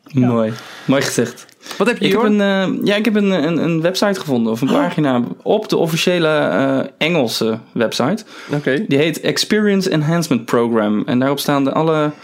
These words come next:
Speaker 2: ehm, sluitingsdata van attracties. Maar voor Pirates staat hier alleen nog maar van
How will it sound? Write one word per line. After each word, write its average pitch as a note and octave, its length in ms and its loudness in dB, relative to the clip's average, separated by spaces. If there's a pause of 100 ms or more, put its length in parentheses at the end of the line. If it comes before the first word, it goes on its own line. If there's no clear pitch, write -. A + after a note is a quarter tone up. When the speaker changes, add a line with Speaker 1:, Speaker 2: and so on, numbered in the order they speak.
(440)
Speaker 2:
ehm, B2+ 680 0 (160)
sluitingsdata C3 1300 0
van A#2+ 180 0
attracties. D#3 520 -2 (400)
Maar F3+ 240 2
voor F#3 180 2
Pirates G3 400 0
staat F3 260 2
hier G3+ 260 2
alleen C#3+ 180 2
nog C3 100 0
maar A#2 360 0
van D#3+ 360 -2